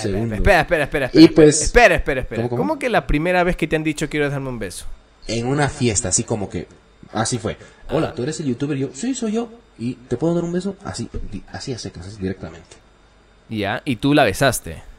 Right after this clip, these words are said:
Speaker 2: Y yo dije, pues, ah, o sea, me quedé un poco bujeado ahí y dije, "¿Qué está pasando?". Y, pues, "Sí", le dije, "está bien". Y creo que eso fue lo que, no lo más grotesco, sino lo más
Speaker 1: Atrevido.
Speaker 2: sorprendente.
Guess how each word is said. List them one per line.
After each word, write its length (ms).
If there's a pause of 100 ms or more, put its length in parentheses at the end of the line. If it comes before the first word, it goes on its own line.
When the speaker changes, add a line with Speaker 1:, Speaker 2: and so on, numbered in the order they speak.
(500)
Speaker 2:
Y 140
yo 140
dije, 220
pues, 380
ah, 220
o 80
sea, 140
me 220
quedé 180
un 100
poco 220
bujeado 500
ahí 120
y 40
dije, 160 (380)
"¿Qué 80
está 180
pasando?". 380
Y, 140
pues, 140 (400)
"Sí", 340
le 120
dije, 200
"está 220
bien". 320 (500)
Y 600 (220)
creo 180
que 100
eso 160
fue 180
lo 200
que, 240 (240)
no 260
lo 120
más 180
grotesco, 360
sino 200
lo 100
más 580 (220)
Speaker 1:
Atrevido. 640
Speaker 2:
sorprendente. 560